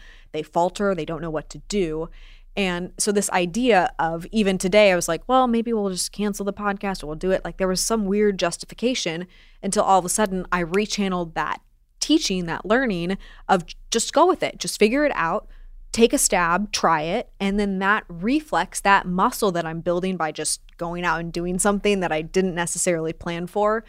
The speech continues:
but needed to have a plan B around, will be able to allow me to perform even better in the circumstances that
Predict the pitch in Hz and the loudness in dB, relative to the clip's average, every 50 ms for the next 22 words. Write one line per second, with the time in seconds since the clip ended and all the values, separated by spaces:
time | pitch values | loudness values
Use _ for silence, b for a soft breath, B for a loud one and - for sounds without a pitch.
0 | b b b b b - 190 - 185 180 180 170 180 180 - 180 165 165 160 156 | b b b b b 2 2 2 2 0 -2 -2 -4 -4 -6 -8 -8 -6 -6 -6
1 | 165 - - 190 175 165 156 156 147 - 160 165 175 185 196 214 220 226 240 269 | -8 -8 -8 -8 -8 -8 -8 -10 -10 -10 -8 -6 -6 -6 -6 -6 -6 -6 -4 -4
2 | 285 320 311 b b b b b b b 190 185 202 226 220 233 233 202 226 214 | -6 -6 -8 b b b b b b b 0 4 6 6 6 6 4 2 2 2
3 | 208 180 190 190 - - - 208 196 190 185 - - - - 175 175 170 170 170 | 2 2 0 -2 -4 -4 -2 -2 0 0 -2 -4 -4 -4 -2 0 0 0 0 -2
4 | 180 185 185 - - 175 170 - - 165 - 208 202 185 180 180 180 180 b b | -2 -4 -4 -4 -6 -6 -6 -8 -10 -8 -2 0 2 2 2 0 -2 -6 b b
5 | b b b - 254 247 196 202 190 185 180 233 247 247 226 214 - 190 190 180 | b b b 0 0 2 2 2 0 0 0 0 2 2 2 0 0 -2 -2 -2
6 | - - 180 - 190 175 - 190 180 170 175 190 180 170 190 180 - | -2 -4 -4 -4 -4 -4 -4 -4 -4 -2 -4 -4 -4 -2 -4 -4 -6